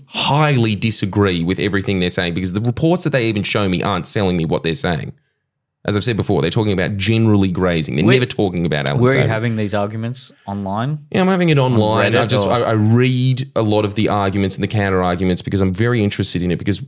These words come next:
Speaker 1: really what we're talking about is fascinating. It's just like we're terra-, it's terraforming the planet.
Speaker 2: Yeah, yeah.
Speaker 1: It's, it's such an epic idea. Like, it's just like, and it's so optimistic as well. You're restoring environments to what they once were.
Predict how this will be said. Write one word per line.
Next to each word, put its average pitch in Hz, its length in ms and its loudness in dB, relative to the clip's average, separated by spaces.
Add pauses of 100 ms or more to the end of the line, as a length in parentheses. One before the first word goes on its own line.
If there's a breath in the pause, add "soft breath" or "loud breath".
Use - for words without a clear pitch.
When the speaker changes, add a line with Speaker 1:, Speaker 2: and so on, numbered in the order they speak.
(180)
Speaker 1:
really 131 340 4
what 104 140 2
we're 101 60 2
talking 107 300 0
about 80 220 0
is 85 120 -2
fascinating. 87 680 -4
It's - 140 -4
just 95 160 -2
like 85 160 -4
we're 95 100 0
terra-, 147 540 0 (120)
it's 110 180 -4
terraforming 98 640 0
the - 60 -4
planet. - 360 -6
Speaker 2:
Yeah, 110 360 -8 (180)
yeah. 92 320 -8 (420)
Speaker 1:
It's, 117 140 -2
it's 131 220 0
such - 360 -2
an 90 140 -2
epic 110 280 -8
idea. 87 520 -8
Like, 107 140 -2
it's 104 100 -2
just 120 160 -2
like, 107 160 -4 (260 loud breath)
and 131 140 -2
it's - 260 -4
so 147 380 2
optimistic 113 560 -2
as 85 100 -4
well. 98 220 0
You're 92 100 0
restoring 101 1080 0 (640)
environments 101 840 -2 (460)
to 117 80 2
what 110 180 2
they 104 120 2
once 92 300 0
were. 98 320 0